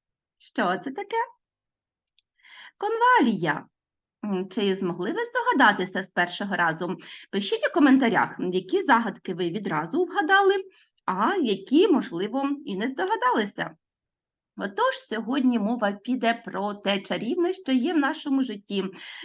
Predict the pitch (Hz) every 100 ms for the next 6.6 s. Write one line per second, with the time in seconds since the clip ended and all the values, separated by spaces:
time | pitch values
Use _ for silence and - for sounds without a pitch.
0 | - 170 170 170 170 165 185 - 180 175
1 | - 175 269 262 208 185 185 311 - 339
2 | 302 294 330 330 403 427 415 427 359 320
3 | 294 233 165 156 - - _ _ _ _
4 | _ 262 - _ _ _ _ - 208 240
5 | 523 - 440 415 392 427 466 - 403 370
6 | 370 370 381 - - -